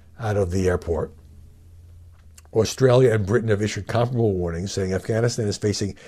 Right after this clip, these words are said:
a high threat of a terrorist attack. President Biden talked about, uh, isis K, which I guess is an affiliate of isis, which we had all thought was kind of vanquished. Um, and so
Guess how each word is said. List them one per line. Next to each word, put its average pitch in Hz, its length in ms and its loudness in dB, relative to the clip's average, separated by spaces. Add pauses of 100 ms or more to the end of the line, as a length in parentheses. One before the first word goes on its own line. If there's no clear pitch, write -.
(300)
a 101 80 -2
high 151 460 4
threat 131 560 2
of 104 80 -4
a 107 60 -4
terrorist 127 520 4
attack. 214 380 4
President 113 340 0
Biden 120 260 2
talked 113 240 -2
about, 104 360 -4 (480)
uh, 95 180 -6 (160)
isis 120 440 2
K, 123 640 6 (100)
which - 160 0
I 95 40 -2
guess 92 220 -4
is 87 140 -8
an 92 80 -8
affiliate 107 400 -2
of 113 100 0
isis, 120 460 -2
which - 180 -10
we 92 80 -6
had 87 80 -4
all 85 140 -2
thought - 180 -6
was 87 140 -6
kind 90 200 -6
of 82 80 -4
vanquished. 107 460 0 (720)
Um, 143 580 4 (720)
and 156 160 2
so 180 480 8